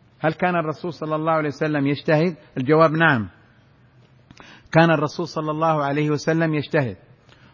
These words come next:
ولكنه كان معصوم عن الخطأ، وإذا حصل منه أمر على خلاف ما ي-، ما يريده الله، فإن الله ينبهه سبحانه وتعالى.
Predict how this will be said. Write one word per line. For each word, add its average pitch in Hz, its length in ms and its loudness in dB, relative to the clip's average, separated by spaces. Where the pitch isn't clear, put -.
ولكنه 147 600 -2
كان 165 360 -2
معصوم 160 640 -2
عن 147 160 -2
الخطأ، 139 400 -6
وإذا 143 280 2
حصل 160 460 2
منه 151 420 2
أمر 156 260 2
على 131 200 -2
خلاف 156 360 0
ما 143 180 2
ي-، 139 400 -4
ما 139 160 0
يريده 147 380 0
الله، 160 340 0
فإن 151 280 -4
الله 151 580 0
ينبهه 120 680 -4
سبحانه 139 600 -2
وتعالى. 104 460 -8